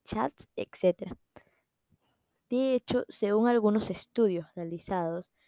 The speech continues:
en el año dos mil nueve, el noventa y ocho por ciento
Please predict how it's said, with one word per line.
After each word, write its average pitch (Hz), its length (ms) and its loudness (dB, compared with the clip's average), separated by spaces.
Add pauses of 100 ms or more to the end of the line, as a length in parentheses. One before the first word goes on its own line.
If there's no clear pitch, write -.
(340)
en 180 280 2
el 175 140 2
año 208 220 8
dos 190 180 4
mil 190 260 2
nueve, 202 440 6 (580)
el 196 180 0
noventa 196 460 6
y 202 160 6
ocho 320 300 4
por 214 180 -2
ciento 185 480 -2